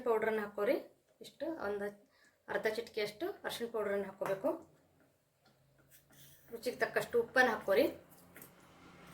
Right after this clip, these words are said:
ಸ್ವಲ್ಪ ಸಕ್ಕರೆ, ಒಂದು ಅರ್ಧ ಸ್ಪೂನಷ್ಟು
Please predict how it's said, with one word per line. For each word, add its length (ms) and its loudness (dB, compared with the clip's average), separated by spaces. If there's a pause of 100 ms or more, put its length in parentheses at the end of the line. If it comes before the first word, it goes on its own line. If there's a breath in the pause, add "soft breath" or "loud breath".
(3250)
ಸ್ವಲ್ಪ 300 8 (140)
ಸಕ್ಕರೆ, 280 -2 (160)
ಒಂದು 180 0 (280)
ಅರ್ಧ 140 6 (140)
ಸ್ಪೂನಷ್ಟು 420 -2